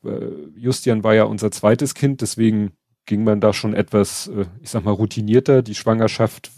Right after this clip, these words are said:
lief eben so ein bisschen nebenbei, weil man, wir hatten halt, äh, unseren erstgeborenen Sohn. Aber diese ganze Geschichte mit, dass man sich ausmalt, was aus seinem Kind werden würde, erinnerte mich dann,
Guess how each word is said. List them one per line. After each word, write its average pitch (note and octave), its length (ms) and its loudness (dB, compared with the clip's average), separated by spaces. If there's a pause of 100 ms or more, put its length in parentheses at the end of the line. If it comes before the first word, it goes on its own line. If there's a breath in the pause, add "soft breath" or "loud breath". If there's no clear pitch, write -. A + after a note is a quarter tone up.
(240)
lief A2 220 -4
eben A2 260 -2
so G#2 160 -2
ein G2+ 120 -4
bisschen G2+ 500 -2
nebenbei, G#2 640 2
weil G2+ 100 -4
man, G2 340 -10
wir G2+ 140 -8
hatten G2+ 260 -8
halt, G2+ 460 0
äh, G2+ 120 -14
unseren G2 340 -8
erstgeborenen A#2 720 -2
Sohn. B2 340 -4 (880 loud breath)
Aber B2+ 220 4 (600)
diese B2 280 -2
ganze B2+ 280 0
Geschichte C3 360 -4
mit, B2 160 -2
dass B2 140 0
man B2 80 -2
sich A2+ 200 -4
ausmalt, B2 640 2
was B2 160 -6
aus - 320 -6
seinem A#2 380 -4
Kind C3+ 480 -4
werden B2 380 4
würde, G#2+ 400 -2
erinnerte A#2+ 360 -2
mich A#2 240 -6
dann, A2+ 320 0